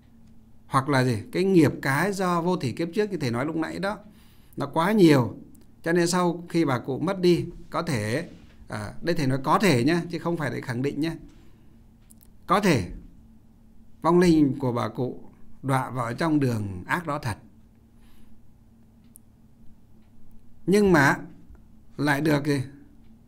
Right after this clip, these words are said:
Được một đứa con ở trên trần gian này hiếu thảo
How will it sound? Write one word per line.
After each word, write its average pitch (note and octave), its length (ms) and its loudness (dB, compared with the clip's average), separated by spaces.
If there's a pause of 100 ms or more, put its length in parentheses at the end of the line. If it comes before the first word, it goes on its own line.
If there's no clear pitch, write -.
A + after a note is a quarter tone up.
(1600)
Được D#3 200 -2
một C#3+ 80 -2
đứa E3+ 160 0
con F3+ 340 0 (1000)
ở C3+ 240 -2
trên F3+ 220 2
trần C3 200 0
gian E3+ 220 2
này B2 120 -2
hiếu E3 240 2
thảo B2+ 300 -2